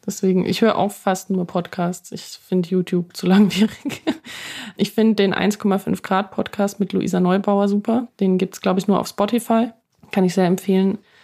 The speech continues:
Dann zum Thema Mobilität, weil's so gut passt, von Katja Diehl, She Drives Mobility. Ist manchmal ein bisschen anstrengend, weil's einfach sehr tief in bestimmte Themen geht und auch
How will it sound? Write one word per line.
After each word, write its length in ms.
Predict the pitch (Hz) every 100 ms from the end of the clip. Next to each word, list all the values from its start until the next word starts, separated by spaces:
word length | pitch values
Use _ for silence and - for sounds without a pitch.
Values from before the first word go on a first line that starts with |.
| _ _ -
Dann 200 | 175 202
zum 160 | 208
Thema 260 | 202 190 185
Mobilität, 640 | 180 175 175 175 196 202
weil's 160 | 202 190
so 80 | 190
gut 260 | 190 -
passt, 320 | - 196 196
von 220 | - 180 175
Katja 380 | - 185 196 185
Diehl, 520 | 175 190 220 233 240
She 260 | - 202 202
Drives 340 | 180 180 -
Mobility. 680 | 190 180 220 247 247 262 277 _ _ _ _ _ _ -
Ist 200 | 196 -
manchmal 540 | 196 208 233 226 202
ein 100 | 190
bisschen 520 | 185 196 - 185 - - -
anstrengend, 580 | 175 202 - 220 202 196
weil's 180 | 185 -
einfach 360 | - 175 190
sehr 400 | 180 - 180 170
tief 400 | - 202 180 -
in 180 | - 185
bestimmte 400 | 180 - 175 175
Themen 340 | 185 202 196 180
geht 220 | 170 175
und 480 | - 180 175 180 - _ _ -
auch 420 | - 58 -